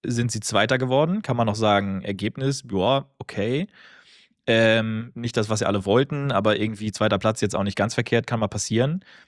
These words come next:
Dann kam ja aber die U neunzehn W M dieses Jahr, <laughs> wo die Schweden Vierter geworden sind und einen ganz, ganz üblen Auftritt hingelegt haben. Ähm, gut, mussten, werden auch viel verglichen mit der Kohonen-Generation, die einfach eine Wahnsinnstruppe war.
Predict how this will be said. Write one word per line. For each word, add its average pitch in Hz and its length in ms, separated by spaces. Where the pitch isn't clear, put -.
Dann 123 200
kam 127 240
ja 110 120
aber 104 160
die 107 120
U 95 60
neunzehn 117 500
W 101 80
M 92 160
dieses 95 280
Jahr, 95 340
<laughs> - 120
wo 131 300
die 120 100
Schweden 113 440
Vierter 139 420
geworden 95 400
sind 156 400
und 107 320
einen 104 200
ganz, 117 360
ganz 95 240
üblen 98 260
Auftritt 90 380
hingelegt 92 420
haben. 101 320
Ähm, 95 480
gut, 117 240
mussten, 120 520
werden 117 240
auch 107 120
viel 127 120
verglichen 113 360
mit 104 100
der 104 80
Kohonen-Generation, 107 960
die 98 100
einfach 98 220
eine 95 180
Wahnsinnstruppe 117 680
war. 120 220